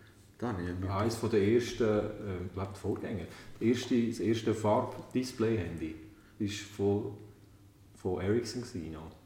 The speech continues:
Speaker 2: Hat ähnlich ausgesehen wie Sony Ericsson nachher. Aber es war noch Ericsson gewesen, ich weiss noch, hat mich
Speaker 1: Ja.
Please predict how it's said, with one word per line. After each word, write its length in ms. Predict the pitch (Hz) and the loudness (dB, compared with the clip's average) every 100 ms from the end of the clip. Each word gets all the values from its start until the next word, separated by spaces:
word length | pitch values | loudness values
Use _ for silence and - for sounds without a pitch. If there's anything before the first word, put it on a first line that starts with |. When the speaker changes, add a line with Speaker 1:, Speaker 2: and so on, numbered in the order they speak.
| - - - 101 | -20 -20 -10 -4
Speaker 2:
Hat 120 | 101 | 0
ähnlich 300 | 104 123 120 | 2 2 0
ausgesehen 360 | 131 - 135 107 | -2 0 2 2
wie 60 | |
Sony 320 | 107 117 131 127 | 2 0 0 0
Ericsson 420 | 127 139 - 139 | -2 -2 -6 -6
nachher. 300 | 135 143 151 - - - - | -6 -6 -10 -12 -20 -20 -8
Aber 100 | 101 | -6
es 60 | 98 | -4
war 60 | 110 | 0
noch 60 | |
Ericsson 320 | 110 127 - 123 | 2 0 0 -4
gewesen, 300 | 131 131 120 | -2 -2 0
ich 80 | |
weiss 200 | 104 110 | -2 -2
noch, 260 | 120 120 - | -4 -6 -2
hat 180 | 110 104 | -2 0
mich 200 | 107 107 110 | 0 0 -2
Speaker 1:
Ja. 180 | 104 | -4